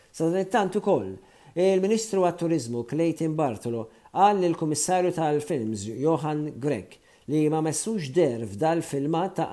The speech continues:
għaxar minuti li ntwera waqt il-Mediterran Film Festival. Waqt il-programm ta' Andrew Azzopardi fuq R T K one oh three, is-Sibt. Il-Ministru Bartolo qal li kellem lil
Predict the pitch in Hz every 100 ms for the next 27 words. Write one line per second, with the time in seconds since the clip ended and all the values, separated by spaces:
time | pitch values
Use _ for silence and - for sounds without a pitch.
0 | 175 165 170 165 156 160 151 135 120 -
1 | - - - 135 151 135 170 165 202 -
2 | 147 147 113 143 139 135 135 135 131 202
3 | 151 135 123 117 - - 151 117 113 -
4 | - 160 - - 104 92 - _ - _
5 | - 160 190 190 202 190 233 254 247 165
6 | - 190 208 175 156 - 156 180 147 113
7 | 113 120 - 156 165 170 160 156 151 143
8 | 151 151 147 139 98 - _ - 139 -
9 | 151 - - - _ _ _ _ - 151
10 | 147 147 143 147 165 156 147 110 143 165
11 | 160 143 135 135 147 165 156 147 135 131
12 | 127